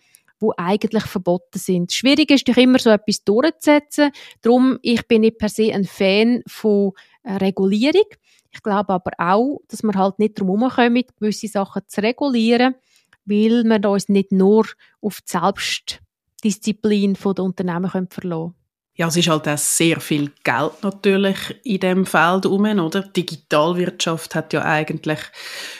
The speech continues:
Speaker 2: übernommen, muss man fast sagen, oder? Also so zu den wertvollsten Unternehmen von der Welt,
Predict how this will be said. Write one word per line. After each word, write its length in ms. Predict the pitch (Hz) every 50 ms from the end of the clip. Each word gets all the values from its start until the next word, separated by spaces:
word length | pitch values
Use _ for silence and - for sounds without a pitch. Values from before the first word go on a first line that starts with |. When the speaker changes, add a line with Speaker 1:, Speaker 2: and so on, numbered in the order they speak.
| - _ -
Speaker 2:
übernommen, 720 | 202 202 202 - 180 175 170 165 156 147 156 180 208 226
muss 160 | 233 220 214
man 140 | 240 233 208
fast 340 | 226 214 214 208 - - -
sagen, 440 | - 214 220 220 - 233 233 214 180
oder? 280 | 175 180 190 202 196
Also 220 | 190 180 165 170 170
so 460 | - - - 175 170 165 165 165 160
zu 220 | 160 - - 175
den 260 | 170 175 165 156 151
wertvollsten 840 | 151 151 165 190 202 - - - - 175 170 180 175 - - - 190 -
Unternehmen 640 | - 170 170 165 156 156 156 151 143 151 180 190
von 180 | 185 - 190 175
der 140 | - 170 156
Welt, 300 | 151 139 147 160 180